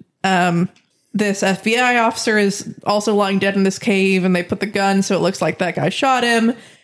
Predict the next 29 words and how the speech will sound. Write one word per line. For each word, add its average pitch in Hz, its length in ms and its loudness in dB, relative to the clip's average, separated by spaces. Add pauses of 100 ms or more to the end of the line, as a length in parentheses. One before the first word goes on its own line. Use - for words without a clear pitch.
(160)
And 190 460 2 (460)
they 196 220 -2
drag 190 380 0
all 190 120 2
this 185 280 -4
money 190 360 2
back 190 280 -2
into 185 180 2
the 190 80 -2
cave, 180 580 0 (460)
and 190 160 2
then 185 100 2
they 180 120 2
blow 185 440 0
up 349 120 0
the 302 80 -2
cave, 180 560 0
and 185 80 2
there's 185 160 -2
a - 20 -16
cave 180 260 -2
in. 170 260 0 (360)
Um, 196 400 4 (1040)
I 240 80 0
guess 285 160 -2
it's 320 160 -4
not 254 280 0 (340)
super 202 340 -2
clear. 196 320 -2